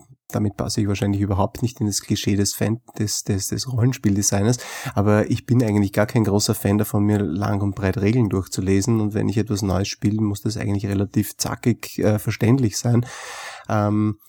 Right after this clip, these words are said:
und ich hab mir da schon einige Male die Finger verbrannt an sogenannten Einsteigersystemen. Ähm, also ich glaub, wo einsteigerfreundlich draufsteht, ist nicht immer einsteigerfreundlich drinnen.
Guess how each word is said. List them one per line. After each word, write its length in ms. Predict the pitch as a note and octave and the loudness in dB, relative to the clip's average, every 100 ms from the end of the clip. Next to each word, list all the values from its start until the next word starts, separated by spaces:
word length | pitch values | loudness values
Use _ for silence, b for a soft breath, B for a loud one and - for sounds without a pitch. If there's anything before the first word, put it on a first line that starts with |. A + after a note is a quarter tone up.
| B | B
und 160 | - B2 | -2 0
ich 120 | B2 | 0
hab 80 | A#2+ | 0
mir 80 | B2 | 0
da 100 | B2 | 0
schon 160 | A#2+ | 0
einige 280 | - A2+ B2+ | 0 0 2
Male 260 | A#2 G#2+ A2+ | 2 2 0
die 100 | A#2 | -4
Finger 320 | - A#2+ A#2 | -2 0 0
verbrannt 500 | - G2 F#2+ F#2 G2+ | -2 -4 0 2 2
an 80 | G#2 | 0
sogenannten 560 | G#2 G2+ G2+ G2 A2+ | -2 0 0 0 -2
Einsteigersystemen. 1400 | G2 G2+ - A2 G#2 G#2+ G#2 - G#2+ - A2+ G2 G#2+ A#2+ B2 B _ _ _ | -2 -2 -2 -2 0 0 -2 -4 -4 -2 0 2 4 2 0 B _ _ _
Ähm, 320 | G#2 G2+ G2+ G#2 | -2 0 2 0
also 200 | G#2 A2+ | 2 2
ich 220 | G#2+ - | 0 0
glaub, 240 | G#2+ G#2+ | 2 4
wo 100 | A#2 | 2
einsteigerfreundlich 960 | F2+ G#2+ - A2 G#2+ A2 G#2 G2+ A2 - | 2 0 2 2 2 2 2 2 0 -2
draufsteht, 460 | A2 F#2 - G2+ | 0 0 -2 -4
ist 180 | G#2+ - | -4 0
nicht 240 | A2 G#2 | -2 -2
immer 200 | A2 G#2 | -2 0
einsteigerfreundlich 1120 | G#2 G2+ G2 - G2 G2+ - F#2 F2+ G2+ - - | 2 0 -2 -2 0 -2 -2 -2 0 -2 -6 -4
drinnen. 500 | G2 G2 F#2 F2 | 2 4 4 2